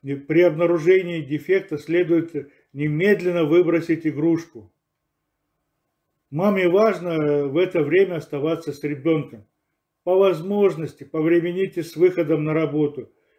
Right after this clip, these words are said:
или, по крайней мере, старайтесь чаще контактировать с малышом, Максимально долго кормите грудью, как только предоставится такая возможность. У-, ночью, утром, вечером.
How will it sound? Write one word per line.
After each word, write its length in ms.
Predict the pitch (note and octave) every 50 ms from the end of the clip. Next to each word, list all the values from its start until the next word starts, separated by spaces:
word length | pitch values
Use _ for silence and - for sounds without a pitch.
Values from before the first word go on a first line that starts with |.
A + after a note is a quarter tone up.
| _ _ _
или, 220 | D#3+ F3+ F#3 F#3+
по 160 | F#3+ F3+ E3+
крайней 420 | - F3 F#3+ F#3+ F#3+ F3+ D#3 E3 D#3
мере, 300 | D#3+ F3+ G3 F#3+ F3+ E3+
старайтесь 600 | - - D#3 E3 E3+ E3+ E3 - D#3 D3 - _ _ _ _ _ _ _ _ _ _
чаще 400 | - F3 F#3 F#3 D#3 - - D#3+
контактировать 760 | - - D3 C#3+ C#3+ - D#3 D3 - - F3+ F3 E3+ E3 E3
с 60 | -
малышом, 600 | D#3 D3+ D#3 D#3 D3+ D#3 - D#3+ D3+ C3 - - _ _ _ _ _ _ _ _ _
Максимально 720 | D3 D#3 D3+ - - F3+ F3+ G3+ G#3+ G#3+ G#3+ G#3 G#3 G#3
долго 460 | E3+ D#3+ G3 G3 G3+ G3+ F3+ F#3+ F#3
кормите 560 | - - F3 E3 E3 D#3+ F3+ F#3 F3 - -
грудью, 680 | D#3 C3 D3 D3+ F3+ F3+ F3+ E3 B2+ C3+ B2+ - - _ _ _ _ _ _ _ _ _ _ _ _
как 160 | D3+ D3 D3
только 300 | - G3 - E3 - E3
предоставится 760 | D3+ D#3 E3+ F3 E3 E3 - F#3 F#3 F3+ F3 D#3+ - - D3+
такая 520 | C#3 - D#3 D3 - E3 D#3+ E3 E3 D#3+ D#3
возможность. 760 | C#3+ D3+ D3 C3+ C3+ D3 D3 C#3+ C3+ C3+ C3+ B2+ A#2 - - -
У-, 220 | E3+ F3 F3+ F3
ночью, 580 | D#3+ D#3+ F3 F#3 F#3 F3 F3+ - E3 D#3+ E3 E3+
утром, 540 | F3 F3 E3+ F3 E3 E3 D#3 D#3 D3 C3+
вечером. 640 | C3 D3+ F3 F3+ E3+ E3 - D3+ C#3+ C#3+ C3 B2+